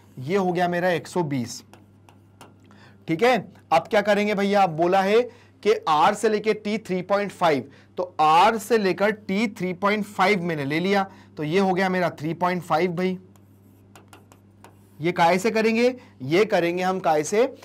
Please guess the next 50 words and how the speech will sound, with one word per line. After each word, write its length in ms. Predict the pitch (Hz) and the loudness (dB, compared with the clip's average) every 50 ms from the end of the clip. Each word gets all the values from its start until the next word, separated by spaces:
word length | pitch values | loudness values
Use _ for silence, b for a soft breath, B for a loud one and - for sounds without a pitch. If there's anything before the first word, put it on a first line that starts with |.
| B B - | B B -8
हम 180 | - 147 156 165 | -8 -6 -4 -2
लोग 300 | 170 185 202 202 - - | 0 -2 -2 -2 -6 -10
स्केल 440 | 139 - - - - 156 156 160 165 | -10 -10 -10 -4 -2 -2 -2 -2 -4
से, 220 | 156 - 165 170 202 262 - B B B B - | -4 -2 2 2 2 2 0 B B B B -2
प्रकार 420 | 151 151 151 - 147 147 175 208 | -2 -2 0 2 4 4 4 2
की 140 | 220 - 233 | 0 -2 -6
सहायता 420 | 190 - 151 139 135 135 - 151 | -2 0 0 0 0 0 -2 -2
से 160 | 151 151 185 208 254 262 B B B B | 0 2 2 2 2 0 B B B B
हम 200 | - 156 175 208 185 143 | -4 -2 -2 -2 -2 -4
डिस्टेंस, 520 | 143 131 - - - 175 190 226 226 - | -4 -6 -6 -2 -2 0 0 0 -2 -4
मतलब 300 | 185 156 143 139 151 147 | -6 -8 -6 -4 -4 -4
जो 80 | 147 156 | -4 -4
दूरी 360 | 147 131 139 135 143 160 175 | -4 -4 -4 -4 0 0 0
है 100 | 180 196 | 0 0
वो 160 | 202 196 196 | 0 0 0
देख 240 | 165 135 135 135 131 | 0 0 -2 -2 -2
लेंगे, 360 | 147 156 170 180 214 240 262 | -2 -2 -2 0 2 2 2
स्केल 340 | 214 - - - 160 151 156 | 0 -2 -4 0 0 0 0
पे 140 | 151 175 202 | 0 -2 -2
कितनी 320 | 196 170 135 - - 196 | -4 -4 -8 -6 -4 0
आ 120 | 202 190 190 | 2 2 2
रही 160 | 190 226 247 | 2 2 0
है, 100 | 240 185 - B B B B B - | 0 -2 -2 B B B B B -4
थ्री 120 | - 180 208 | -4 -4 -2
पॉइंट 280 | 185 - 226 233 226 | -2 -2 -2 -2 -2
फ़ाइव, 260 | 190 226 226 226 226 214 220 B B B B B - | 0 0 2 2 0 -2 -8 B B B B B -6
थ्री 120 | - 208 | -4 -4
पॉइंट 300 | 214 214 226 226 233 226 | -2 -2 -2 -2 -2 -2
फ़ाइव 280 | - 220 202 208 220 208 214 | -2 0 2 2 2 0 0
के 100 | 233 226 | 0 0
ही 100 | 233 233 | 2 2
आगे 260 | 220 202 196 196 226 | 2 2 2 2 0
थोड़ा 240 | 220 - 196 196 196 | 0 0 0 0 0
सा 140 | 196 214 226 | 0 -2 -4
चार 360 | 220 - - 180 175 190 214 | -4 0 2 2 4 4 4
आ 100 | 220 214 | 4 4
जाएगा, 360 | 214 214 214 226 226 226 190 156 B B B B B B - | 4 4 4 4 4 4 2 2 B B B B B B 0
चार 300 | 180 180 190 208 214 202 | 2 4 4 4 4 2
से 120 | 202 180 | 0 -4
थोड़ा 220 | 139 160 151 151 | -6 -4 -4 -4
सा 100 | 151 151 | -4 -4
यहाँ 280 | 151 135 147 170 180 196 | -6 -6 -4 -2 -2 -2
काट 240 | 196 208 196 202 196 | 2 2 2 2 0
देंगे 260 | 170 196 196 196 208 | -2 -4 -4 -2 -2
तो 80 | 196 180 | -2 -4
यहाँ 240 | 147 139 151 156 | -6 -4 -4 -4
मिल 180 | 175 185 190 190 | -4 -4 -2 0
जाएगा 260 | 190 185 185 180 180 | 0 0 0 0 -2
मुझे 200 | 175 160 147 151 | -4 -4 -6 -8
टी 460 | 139 135 - 190 202 226 202 170 - | -8 -6 -4 -4 -2 -2 -4 -6 -10